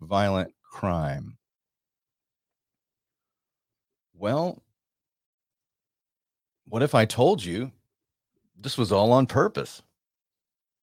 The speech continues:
You know what Cloward and Piven is? Oh, it's like, you know, you look at the, this, and those were economists who believed that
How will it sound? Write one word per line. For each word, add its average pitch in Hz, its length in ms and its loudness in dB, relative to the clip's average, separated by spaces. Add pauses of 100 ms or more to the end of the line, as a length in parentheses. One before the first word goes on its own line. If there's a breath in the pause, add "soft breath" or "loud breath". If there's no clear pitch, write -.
(960)
You 120 60 -2
know 143 60 2
what - 180 -4
Cloward 131 480 2
and 104 160 2
Piven 170 560 -4
is? 220 140 -12 (2750)
Oh, 120 280 -8
it's 117 180 -10
like, 139 240 -6 (420)
you 117 100 -4
know, 120 60 4
you 113 200 2
look 110 180 2
at 98 120 -2
the, 80 280 2
this, 90 220 -2
and 82 100 -4
those 85 240 -2
were 78 320 -6
economists 82 720 -4
who 82 120 -2
believed 78 400 -4
that - 160 -6